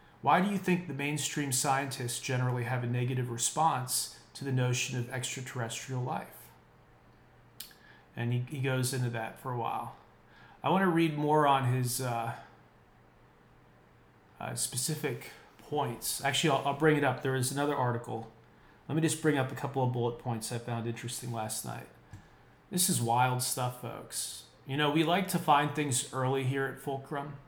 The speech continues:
We told you guys about Bitcoin, you know, when it was, the first time I talked about Bitcoin personally on a podcast, it was about eighty or a hundred dollars each.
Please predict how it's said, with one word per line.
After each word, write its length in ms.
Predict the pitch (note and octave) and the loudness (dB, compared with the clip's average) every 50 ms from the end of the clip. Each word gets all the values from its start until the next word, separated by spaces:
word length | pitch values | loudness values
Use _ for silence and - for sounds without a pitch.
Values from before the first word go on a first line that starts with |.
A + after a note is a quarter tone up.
| - - - | -20 -10 -6
We 100 | C3 B2+ | -6 -6
told 300 | B2 - C3+ C3 A#2+ B2 | -4 -2 -2 -2 -2 -2
you 60 | C3 | -2
guys 400 | B2+ B2+ B2 B2 B2 B2 - - | 0 0 0 0 0 -2 -4 -4
about 520 | - B2+ A#2+ A#2+ A#2+ A#2+ - - - - | -2 -2 0 0 -2 -4 -6 -12 -18 -8
Bitcoin, 640 | - C3+ B2+ C3 - - - C3+ C3 B2+ B2+ B2 B2 B2 - - - - - - - - - _ - - - - | -6 -6 -6 -6 -8 -6 -4 -2 0 0 0 0 -2 -4 -8 -14 -20 -20 -20 -20 -20 -20 -20 _ -20 -20 -14 -8
you 160 | - B2 A#2 | -4 -4 -4
know, 140 | A2+ G#2+ A2+ | -4 -4 -6
when 140 | A#2 A#2 | -6 -6
it 80 | A2+ A2+ | -6 -6
was, 340 | B2 B2 A#2 A#2+ - - - - - - - - - - - - - - | -6 -6 -6 -6 -8 -8 -10 -16 -20 -20 -20 -20 -20 -20 -20 -20 -20 -20
the 60 | - | -6
first 260 | - F3 F3 E3+ - | 0 2 2 2 4
time 160 | - D#3+ C3+ D3 | 4 4 6 6
I 80 | - | 6
talked 320 | - - D3 C3 B2 - C3+ | 6 6 4 4 4 4 0
about 200 | C3 A#2+ A#2 - | -4 -4 -4 -4
Bitcoin 380 | B2+ A#2+ - - B2+ A#2+ A#2 | -6 -8 -6 -6 -4 -4 -2
personally 600 | A#2 - C#3+ D3 C3 - - B2+ A#2 A2+ A2+ A2+ - - | -2 -2 -2 -2 -2 -2 -2 -4 -4 -4 -6 -6 -4 -2
on 140 | A#2+ A#2+ A2+ | -2 -2 -2
a 100 | G#2 - - - | -4 -8 -10 -2
podcast, 640 | - C3+ C3+ C#3 C3+ - C#3+ B2+ A#2 A#2 A#2+ - - | 4 4 4 4 4 2 0 0 2 0 -2 -4 -6
it 120 | A#2+ - | -8 -8
was 120 | - A#2+ - | -8 -8 -6
about 300 | - B2+ A#2 G#2+ - - - | -4 -4 -4 -4 -6 -8 -4
eighty 260 | C3 C3 C3 C3+ C3 | -2 -2 0 0 -2
or 80 | C3 B2+ | -2 -2
a 60 | A2+ | -2
hundred 220 | B2+ C3 B2+ A#2+ | -2 -2 -2 -2
dollars 380 | B2+ B2 A#2+ A#2+ A#2+ A#2+ A#2+ - | -2 -2 -2 -2 -2 -4 -6 -6
each. 460 | B2+ C3+ C3 - - - - - - | -8 -10 -12 -12 -10 -10 -10 -12 -14